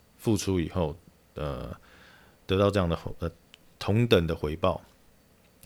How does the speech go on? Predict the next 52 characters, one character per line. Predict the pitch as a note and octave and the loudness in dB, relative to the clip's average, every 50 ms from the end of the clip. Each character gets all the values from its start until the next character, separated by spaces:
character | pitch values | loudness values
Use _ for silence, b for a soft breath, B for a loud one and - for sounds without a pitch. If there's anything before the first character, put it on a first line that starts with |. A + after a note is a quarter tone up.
| - - | -20 -4
所 | - - A2+ | 2 4 4
以 | G#2+ | 4
这 | - A#2+ | 6 4
样 | A#2+ A#2 A2+ | 4 4 4
变 | A2 A2 G#2 | 2 2 2
成 | F#2+ F2+ | 2 0
说， | F2 F#2+ F#2+ F#2+ | 2 2 0 2
我 | F#2 F2+ | 2 2
们 | F2 E2+ E2 D#2+ | 0 0 0 -2
没 | D#2+ E2+ F2+ G#2 | -2 0 2 2
有 | A2 G#2 | 4 4
办 | F#2 G#2 G2+ G2 | 4 2 2 2
法 | G2 F2 D#2 - - B B B B B B B B B B | 2 0 -2 -4 -8 B B B B B B B B B B
达 | G#2 F#2+ F#2+ | -2 0 2
到 | G2+ A2 G#2+ | 4 4 4
我 | G2+ E2+ | 4 4
们 | D#2 D#2+ D#2 E2 E2 - | 2 -2 -4 -4 -8 -6
最 | - - C3+ G#2+ | 0 2 2 2
希 | - - - G2+ | 2 2 2 2
望 | G2+ G2+ G2 F#2 E2+ | 4 4 4 2 2
的 | D#2 D#2+ D2+ C#2 C#2 C#2 - - F2+ F2+ - _ _ _ _ _ _ _ _ | 2 0 0 0 -2 -4 -8 -10 -14 -14 -16 _ _ _ _ _ _ _ _
效 | - - F#2+ E2 | -4 -2 0 0
果。 | D#2 - - - - - _ _ _ _ _ _ _ _ _ - | 0 -2 -6 -10 -10 -10 _ _ _ _ _ _ _ _ _ -8
OK， | - F#2+ - F2 - - - - _ _ _ _ - _ _ _ _ _ _ _ _ - - - - - - B B B B B B B B B | -6 -6 -4 -4 -6 -8 -10 -16 _ _ _ _ -20 _ _ _ _ _ _ _ _ -20 -20 -20 -16 -16 -16 B B B B B B B B B
所 | - C#3+ | 6 6
以 | |
这 | D3 E3 | 8 8
边 | D#3 E3 D#3+ D#3+ D#3+ D#3 C#3+ | 8 8 8 8 6 4 4
这 | C#3+ D3+ | 6 6
样 | D3+ C#3+ B2+ | 6 8 6
子 | G#2+ F#2 | 4 4
跟 | G2+ G#2 | 4 4
大 | G#2 G#2 G2+ | 6 6 6
家 | G#2 G2+ | 6 6
分 | G2+ G#2+ G2+ G#2 | 4 2 2 0
享， | G2+ - F2 D#2+ E2 | 2 0 -2 -2 -2
就 | - G#2+ G#2 | 0 -2 0
是， | - - G2+ G2 F2+ F#2 - B B B B B B B B B B B B B B _ _ _ _ _ _ - - | 0 2 0 0 0 0 -4 B B B B B B B B B B B B B B _ _ _ _ _ _ -6 0
呃， | G#2 F#2+ E2 D#2+ D2 D#2 D#2+ - - | 0 2 2 0 -2 -4 -6 -4 2
回 | - A2+ A2+ | 4 6 6
到 | B2 C#3+ | 8 6
最 | C#3+ C#3+ D3+ D3 D3 | 6 6 6 6 4
一 | C3+ | 4
开 | - B2+ A#2 A2+ | 4 2 2 2
始， | G#2 - - - | 0 -2 -4 -2
为 | - A#2 C3 A#2 | 4 4 4 6
什 | - F#2 | 4 2
么 | E2+ E2 E2 | 0 0 0
我 | E2 E2+ E2 | 0 2 2
们 | E2 F2 | 4 4
要 | F#2 G2+ G#2 | 4 4 4
去 | - G2+ F#2+ | 4 2 2